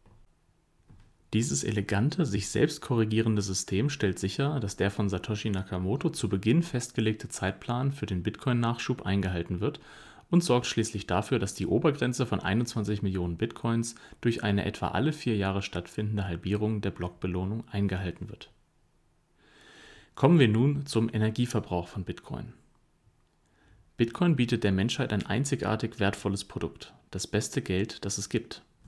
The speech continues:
Bitcoin bietet ein deflationäres Wertaufbewahrungsmittel, ein blitzschnelles Tauschmittel und eine präzise Recheneinheit für die Weltwirtschaft.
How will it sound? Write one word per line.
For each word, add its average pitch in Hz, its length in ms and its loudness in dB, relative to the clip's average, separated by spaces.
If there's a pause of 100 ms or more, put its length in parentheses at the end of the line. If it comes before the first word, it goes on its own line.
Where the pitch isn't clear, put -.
(1800)
Bitcoin 120 400 4
bietet 113 300 2
ein 92 160 2
deflationäres 117 880 0
Wertaufbewahrungsmittel, 120 1200 0 (140)
ein 92 180 0
blitzschnelles 98 600 0
Tauschmittel 131 640 -2
und 123 200 2
eine 107 200 0
präzise - 580 -2
Recheneinheit 85 640 -2
für - 100 -4
die 90 140 0
Weltwirtschaft. - 680 -2